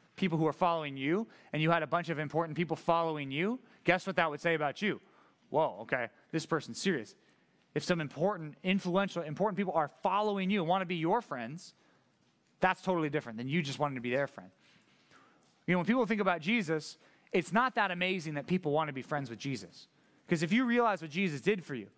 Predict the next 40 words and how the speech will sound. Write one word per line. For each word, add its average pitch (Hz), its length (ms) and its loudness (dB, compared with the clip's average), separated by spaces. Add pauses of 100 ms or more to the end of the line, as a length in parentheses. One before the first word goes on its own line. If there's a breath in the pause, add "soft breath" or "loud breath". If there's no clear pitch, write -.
(400 soft breath)
living 196 380 4
for - 160 -10
you, 98 220 -10 (360 soft breath)
dying 190 460 2
for - 160 -10
you, 104 220 -10 (360 soft breath)
rising 185 480 0
again, 165 380 0 (1080)
I 123 60 -6
mean, 151 100 0
I 139 80 2
get 160 240 0
why 147 120 -2
people 139 260 -2
wanna 131 180 -2
be 107 220 -4
his 98 140 -12
friend, 101 320 -6 (380)
right? 156 260 -2 (120)
'Cause 131 120 -8
he's 143 120 -4
done 143 160 0
so 135 160 -4
much 185 240 -2
for 101 180 -12
us. 104 240 -20 (960 soft breath)
But 180 140 4
it's 170 100 -4
another 220 280 2
thing 190 180 -2
when 170 100 -2
he 202 160 4
says, 165 220 0
"I'm 190 200 0
wanting 175 340 0
to 147 60 -6
be 147 100 -2
friends 143 280 -2
with 107 140 -10
you. 139 360 0